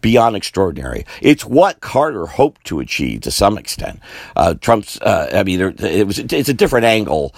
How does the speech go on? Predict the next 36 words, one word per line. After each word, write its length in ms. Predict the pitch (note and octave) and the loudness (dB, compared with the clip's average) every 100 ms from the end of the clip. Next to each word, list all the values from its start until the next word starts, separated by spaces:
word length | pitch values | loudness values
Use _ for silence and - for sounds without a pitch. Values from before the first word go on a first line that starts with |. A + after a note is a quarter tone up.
| - - | -14 -2
uh, 260 | - F2+ E2 - | 2 4 4 4
of, 440 | G#2 - G2 - | 2 4 0 0
of, 240 | G#2+ F#2+ - | 0 0 2
of 200 | F#2+ D#2+ | 0 2
it, 220 | E2+ - | -4 0
but 160 | G2+ G2 | 2 2
it's, 240 | F#2+ - | -2 -4
it's, 220 | G2 F#2 | -4 -4
it's 360 | D2+ F#2 G2 - | 0 0 0 -4
accomplishing 680 | - A#2 A#2 F#2+ - F#2 D#2+ | 0 2 2 0 -2 -2 2
some, 280 | G#2 G2+ F2+ | 2 2 2
uh, 220 | G2 E2 - | 2 2 -2
s-, 200 | - - - F2+ | -12 -12 -4 2
same 200 | A#2 G#2 | 2 4
goals 260 | A#2 C3 | 2 2
and, 160 | F#2 C#2 - - | -4 -10 -10 -2
and, 200 | F#2+ F#2 | 0 2
uh, 260 | - G#2+ - | 2 2 2
and 200 | G2+ G2+ | 0 0
there, 180 | G#2 G#2+ | 0 0
there's 260 | G#2+ G2 | 0 0
no 100 | A2+ | 0
Ar-, 280 | G#2 G#2+ A2 G2 | 2 2 2 0
uh, 140 | A2+ - | -2 2
Anwar 400 | A2 A2+ G#2+ G#2 | 0 2 2 2
Sadat 480 | - G2 B2 D#3 - | 0 2 4 2 -2
to 100 | F2+ | -2
die 280 | D#2 C#2+ | 0 0
in 100 | C2 | -4
all 220 | C#2 B1+ B1+ | -4 -4 -2
of 80 | |
it, 260 | C#2 - - | -6 -6 -6
uh, 220 | D#2+ C#2+ - - - | -6 -6 -10 -16 -4
as 240 | - F2+ - | 0 2 0
it 80 | - | -2
stands. 500 | - D#2+ G#1+ - | 0 0 -2 -8